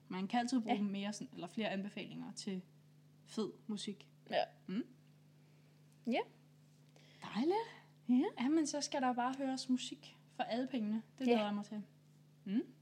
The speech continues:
Speaker 2: Skal vi tage lidt, øh, lige nu her?
Speaker 1: Ja, lad os det. Lige nu her.
Speaker 2: Ja.
Speaker 1: Åh, det har jeg overhovedet ikke forberedt mig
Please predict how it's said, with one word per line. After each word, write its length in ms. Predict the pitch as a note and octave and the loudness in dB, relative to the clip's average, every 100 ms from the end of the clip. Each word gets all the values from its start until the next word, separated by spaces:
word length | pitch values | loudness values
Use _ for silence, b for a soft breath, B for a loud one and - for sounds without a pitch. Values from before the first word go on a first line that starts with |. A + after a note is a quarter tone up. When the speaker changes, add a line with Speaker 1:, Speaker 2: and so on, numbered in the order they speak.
| - - - - - - b b - - | -20 -20 -20 -20 -20 -20 b b -20 -20
Speaker 2:
Skal 200 | - B3 | -8 -4
vi 80 | A3+ | -2
tage 200 | B3+ B3+ | 0 0
lidt, 260 | C4+ B3+ | 0 0
øh, 520 | C4+ B3 A#3+ A3+ A3+ A3+ - - | 2 2 2 0 -2 -6 -10 -4
lige 140 | C4 | 0
nu 120 | C4+ | 2
her? 160 | C4+ D4+ - | 6 6 4
Speaker 1:
Ja, 280 | C#4 A#3+ A#3 C#4 | 6 8 8 6
lad 140 | D4 C#4+ | 2 0
os 60 | |
det. 140 | E4 F4 - - | -2 -6 -8 -2
Lige 360 | A#3+ A#3+ C4 | 6 10 12
nu 140 | B3+ B3+ | 12 10
her. 200 | C#4+ B3 - - | 2 -2 -4 0
Speaker 2:
Ja. 40 | C#4 E4+ | 2 2
Speaker 1:
Åh, 60 | G3 G#3+ A3 | 0 -4 -2
det 20 | |
har 40 | |
jeg 60 | A3 | 0
overhovedet 320 | G3 - - | -2 -6 -8
ikke 120 | A#3 - | -8 -6
forberedt 340 | F#3+ - - | -8 -8 -12
mig 100 | A3 | -14